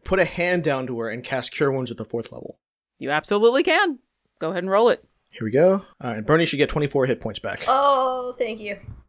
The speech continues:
Speaker 2: Bernie, uh, you come back to consciousness. You and Shadow both looking a little worse for wear.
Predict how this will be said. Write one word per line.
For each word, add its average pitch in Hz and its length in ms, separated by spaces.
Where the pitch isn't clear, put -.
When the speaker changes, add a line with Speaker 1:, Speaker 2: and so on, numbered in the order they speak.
Speaker 2:
Bernie, 180 680
uh, 170 200
you 170 220
come 190 220
back 196 240
to 214 120
consciousness. 202 1040
You 247 420
and 233 340
Shadow 220 440
both 208 300
looking 220 260
a 220 60
little 220 280
worse 208 260
for 214 280
wear. 170 560